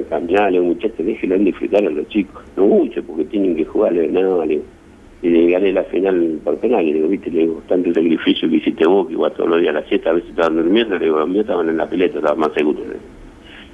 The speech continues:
"Así que te ganamos un campeonato igual". Así que, no, o sea, de Tala tengo un,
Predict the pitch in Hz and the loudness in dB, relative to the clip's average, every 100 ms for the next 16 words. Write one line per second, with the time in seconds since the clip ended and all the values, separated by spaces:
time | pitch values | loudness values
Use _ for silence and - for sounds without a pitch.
0 | - 98 80 73 76 80 85 80 - - | -2 2 4 2 2 2 0 0 -2 -2
1 | 78 98 110 - - - - - - - | 0 2 2 0 -8 -20 -20 -20 -20 -8
2 | - - 71 - 58 57 - - - 143 | -6 0 -2 2 2 2 -2 -4 0 2
3 | 123 98 113 101 107 127 101 85 87 85 | 2 2 0 0 2 2 2 -2 -6 -6
4 | 82 | -6